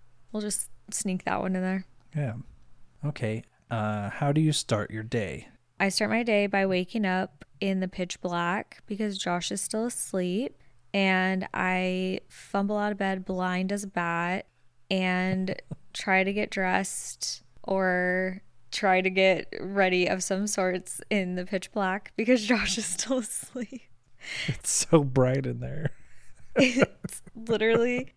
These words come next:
Speaker 1: pitch black. We have blackout curtains.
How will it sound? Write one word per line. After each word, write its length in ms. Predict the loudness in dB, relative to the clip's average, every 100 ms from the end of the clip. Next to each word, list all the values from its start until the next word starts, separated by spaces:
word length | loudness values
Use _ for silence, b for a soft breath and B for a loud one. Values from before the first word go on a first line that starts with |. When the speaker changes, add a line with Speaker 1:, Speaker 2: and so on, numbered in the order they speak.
| -20 -20 -20 -20 -14 -6
Speaker 1:
pitch 380 | -2 -2 -2 0
black. 540 | 4 4 4 -2 -10 -20 -10
We 60 | -8
have 120 | -4
blackout 460 | 2 2 2 0 2
curtains. 840 | 2 4 2 2 0 -2 -2 -4